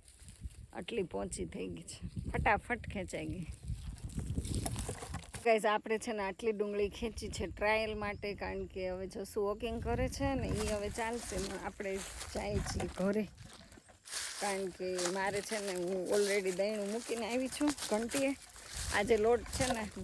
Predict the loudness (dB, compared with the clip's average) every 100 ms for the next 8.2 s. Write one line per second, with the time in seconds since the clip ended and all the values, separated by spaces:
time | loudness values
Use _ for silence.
0 | -6 4 6 6 10 10 10 6 6 6
1 | 4 2 0 -2 -2 -10 -14 -16 -20 -18
2 | -14 -10 -10 -10 -16 -14 -14 -6 -4 0
3 | 0 4 6 6 4 -4 0 0 2 0
4 | 0 0 0 2 2 2 2 0 -6 -14
5 | -12 -8 -4 -2 -2 -4 -12 -14 -14 -2
6 | 2 4 6 4 2 2 4 4 4 4
7 | 2 2 2 0 0 0 2 -2 -4 -4
8 | -4 -6